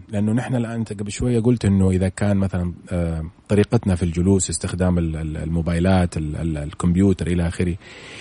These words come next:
في مصطلح، آه، ظهر في الفترة الأخيرة يسموه تك نك، اللي هو تكنولوجي نك، اللي هو رقبة، رقبة تكنولوجيا. المقصود فيها اللي هو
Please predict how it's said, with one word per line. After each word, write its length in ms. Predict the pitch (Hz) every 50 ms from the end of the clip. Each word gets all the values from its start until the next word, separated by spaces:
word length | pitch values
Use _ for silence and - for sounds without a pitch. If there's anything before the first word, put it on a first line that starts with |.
| - - - - - -
في 280 | - - 160 175 170
مصطلح، 720 | 156 143 - - - - 139 123 113 117 - - - - - - _ -
آه، 680 | 101 92 90 87 85 78 - - 85 90 - 92 - - - 80 - 64 - 98 98 80 67 - -
ظهر 380 | 113 120 113 139 147 143 156 131
في 80 | -
الفترة 320 | 120 - - 139 - 123 110
الأخيرة 380 | 104 104 101 - 120 123 123
يسموه 500 | 117 110 - - 110 110 123 131 127 113 - -
تك 380 | - 139 - - - - - - - _ - _ _ _ - 208 - _ _ _ _ -
نك، 140 | 98 90 - - - - -
اللي 180 | 104 101 104
هو 160 | 110 117 110
تكنولوجي 800 | 104 - - - - 107 117 120 120 120 113 120 131 147 151 - - 98
نك، 340 | 90 - - - - - - _ _ - - 135 143 147 - - - - - - - - - -
اللي 140 | 90 90 95
هو 100 | 101 101
رقبة، 380 | 98 113 - - 117 113 120 113 - -
رقبة 400 | 90 101 98 113 - - 101 98
تكنولوجيا. 680 | - - - - 92 92 90 90 90 82 87 90 90
المقصود 420 | 107 123 - - - - 185 160
فيها 260 | - 170 165 156 139 110
اللي 160 | 110 107 107
هو 300 | 113 127 127 120 113